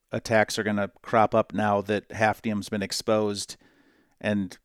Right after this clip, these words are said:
if people still haven't taken the time to patch their systems, you know, if there's a, there's a lag time, how many of these types of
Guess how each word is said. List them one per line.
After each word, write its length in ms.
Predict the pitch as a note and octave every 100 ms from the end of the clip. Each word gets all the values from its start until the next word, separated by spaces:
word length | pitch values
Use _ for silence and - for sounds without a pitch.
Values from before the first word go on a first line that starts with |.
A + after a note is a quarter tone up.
| _ _ -
if 160 | G#2+
people 280 | - A#2+ G#2+
still 360 | - - A#2+ A2
haven't 480 | A2 G2+ G#2 F#2+ -
taken 280 | A#2 A2
the 80 | G#2
time 340 | G2 A2 G#2+ G#2
to 140 | A2
patch 360 | - G#2+ G2 -
their 100 | G#2
systems, 720 | - A2 - F2+ E2+ - -
you 80 | G2+
know, 60 | G#2
if 100 | -
there's 160 | G2+
a, 140 | G2+ -
there's 300 | G2 G#2 F#2+
a 60 |
lag 360 | G2 G#2 G#2 G#2
time, 220 | - G2+
how 120 | G2 G#2
many 160 | G2+
of 60 | F#2+
these 280 | G2 F#2 -
types 320 | - G2+ -
of 220 | F2 -